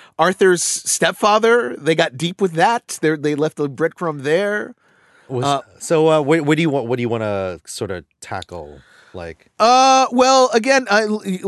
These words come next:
Speaker 2: 'cause I
Speaker 1: again,
Speaker 2: know
Speaker 1: we'll
Speaker 2: we're getting
Speaker 1: start
Speaker 2: all
Speaker 1: off with the
Speaker 2: over the
Speaker 1: comic,
Speaker 2: place.
Speaker 1: uh, and sort of, uh, move on from there.
Speaker 2: 'Cause this is just one of those subjects that,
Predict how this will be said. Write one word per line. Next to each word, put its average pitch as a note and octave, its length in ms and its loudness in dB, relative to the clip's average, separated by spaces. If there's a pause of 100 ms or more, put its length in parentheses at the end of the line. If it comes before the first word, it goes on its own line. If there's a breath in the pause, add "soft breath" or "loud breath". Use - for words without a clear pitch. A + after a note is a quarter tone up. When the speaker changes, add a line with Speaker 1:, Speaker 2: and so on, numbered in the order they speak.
(260)
Speaker 2:
'cause - 20 -20 (120)
I - 20 -8
Speaker 1:
again, F#3 200 0
Speaker 2:
know B2+ 40 0
Speaker 1:
we'll B2 40 2
Speaker 2:
we're B2 60 2
getting - 140 0
Speaker 1:
start B3 160 4
Speaker 2:
all A#3 100 2
Speaker 1:
off A#3+ 60 -6
with G3 140 0
the F#3+ 60 0
Speaker 2:
over G3+ 80 -4
the G3+ 60 0
Speaker 1:
comic, B3 280 -2
Speaker 2:
place. - 240 -12 (580 soft breath)
Speaker 1:
uh, D3+ 500 2
and D3 300 -4
sort E3 240 0
of, C#3 320 -4
uh, B2+ 440 -2
move C3 260 -6
on C#3+ 200 -4
from D#3 200 -10
there. - 160 -8
Speaker 2:
'Cause B2+ 120 -2
this G#3 140 -2
is F#3+ 140 -2
just F#3 140 -4
one D#3+ 180 0
of C3+ 80 0
those B2 160 0
subjects A#2+ 600 -8
that, G#2 240 -8